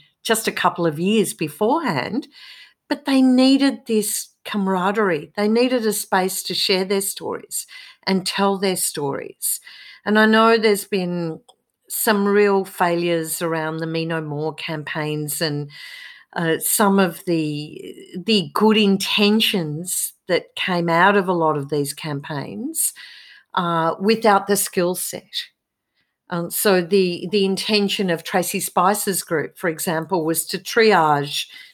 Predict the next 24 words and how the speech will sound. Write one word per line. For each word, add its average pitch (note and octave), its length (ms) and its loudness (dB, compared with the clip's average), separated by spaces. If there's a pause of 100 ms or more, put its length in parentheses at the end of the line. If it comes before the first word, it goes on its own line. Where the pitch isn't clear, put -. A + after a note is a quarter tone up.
(100)
these F#3 200 2
stories G3+ 640 2
as E3+ 200 -6
they D#3+ 180 -2
came E3 440 -6
in F#3 380 0
and, D3+ 320 -6 (300)
and E3+ 220 -4
send G3 300 2
them F#3 120 2
off E3+ 220 -2
to F#3+ 100 -8
the E3 140 -2
right D3+ 320 2
places G3+ 580 2
and D#3+ 160 -6
collect E3 260 -6
money F3 300 -4
to - 140 -10
do G#3 160 2
that. G3+ 220 2
But G3 140 -10
that G#3 220 -4
never F3+ 260 -2